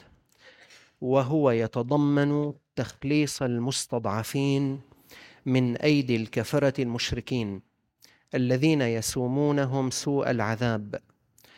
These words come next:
ويفتنونهم عن الدين". فأوجب الله تعالى الجهاد لإعلاء كلمته وإظهار دينه واستنقاذ المؤمن المستضعف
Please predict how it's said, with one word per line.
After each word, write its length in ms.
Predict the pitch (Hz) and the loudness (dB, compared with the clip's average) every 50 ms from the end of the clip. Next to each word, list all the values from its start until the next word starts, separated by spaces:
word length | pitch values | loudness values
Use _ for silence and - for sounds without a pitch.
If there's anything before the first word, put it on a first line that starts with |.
| - - _ _ - | -20 -20 _ _ -2
ويفتنونهم 1400 | 135 123 120 127 131 156 165 - - - - - 131 127 127 139 147 151 151 147 143 143 139 123 135 143 143 139 117 | 0 2 2 2 2 0 0 -2 -6 -10 -6 -4 -2 -2 0 0 0 0 2 2 0 0 0 0 -2 -2 -2 0 -2
عن 220 | 98 113 117 120 | -2 -2 -2 -2
الدين". 680 | 120 110 110 113 120 123 123 123 117 110 107 104 104 - - _ _ _ _ _ _ _ _ _ - - - - - - _ | -2 -4 -6 -4 -2 0 0 0 0 0 -2 -4 -4 -8 -12 _ _ _ _ _ _ _ _ _ -20 -20 -20 -20 -20 -20 _
فأوجب 520 | - - 143 139 160 175 151 156 147 135 | -6 -2 0 2 2 4 4 4 2 2
الله 340 | 135 135 147 151 143 135 127 | 2 2 2 2 0 0 -2
تعالى 340 | - 131 127 135 143 131 123 | -2 0 0 2 2 0 0
الجهاد 640 | 113 107 110 120 113 120 139 143 143 135 123 123 | -2 -2 -2 -4 -2 0 0 0 0 -2 -2 -4
لإعلاء 640 | 120 117 120 127 117 113 123 135 143 147 135 - 131 | -4 -2 0 0 0 2 2 2 2 2 2 0 -2
كلمته 680 | 120 - 127 120 120 127 127 139 139 - 117 98 107 110 | -4 -2 -2 -2 0 0 0 -2 -2 -4 -6 -6 -6 -4
وإظهار 540 | 107 110 104 110 110 107 120 131 131 127 127 | -4 -2 -2 -4 -4 -4 -2 -2 0 0 0
دينه 540 | 123 139 147 147 147 139 131 151 151 160 160 - _ _ - - - - - - - _ - | 0 0 0 0 0 -2 -2 -2 -4 -4 -6 -8 _ _ -20 -20 -20 -20 -20 -20 -20 _ -4
واستنقاذ 1200 | 127 135 147 - - - - - 143 123 120 120 113 - - 147 151 147 147 139 131 120 113 117 117 110 104 107 - - | -2 0 0 0 0 -4 -4 -4 -2 -2 -2 -2 -6 -4 0 2 2 4 4 2 2 0 -2 -4 -4 -4 -4 -6 -6 -4
المؤمن 760 | 127 127 117 113 117 123 139 156 - 156 135 131 127 123 117 | -4 -2 -2 -2 -2 -2 -2 -4 -4 -2 -2 0 0 0 0
المستضعف 1080 | 113 110 107 107 110 113 - - - - 143 143 131 120 123 135 135 - - 151 151 | -2 -2 -4 -4 -4 -4 -4 -4 -4 -4 -2 0 2 2 0 0 -2 -4 -4 -4 -4